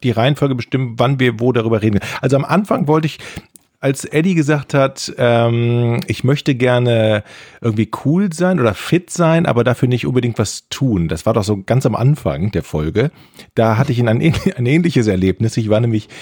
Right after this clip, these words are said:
hier, ähm, in Nordfriesland am Strand und da habe ich Kitesurfer gesehen in Lüttmosil. Ja, das ist ein schöner Strandabschnitt, wo die ganzen Kitesurfer in dem Wind wehen und da habe ich mich da hingesetzt und gesagt,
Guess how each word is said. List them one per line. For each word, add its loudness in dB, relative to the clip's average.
hier, 2
ähm, 0
in 0
Nordfriesland 0
am 2
Strand 0
und 2
da 2
habe 0
ich -8
Kitesurfer -4
gesehen 0
in 2
Lüttmosil. 0
Ja, -2
das -10
ist -6
ein 0
schöner 0
Strandabschnitt, -2
wo 0
die 0
ganzen -4
Kitesurfer -4
in 0
dem -2
Wind 0
wehen 0
und 2
da 2
habe 0
ich -6
mich -6
da -4
hingesetzt 0
und -2
gesagt, -2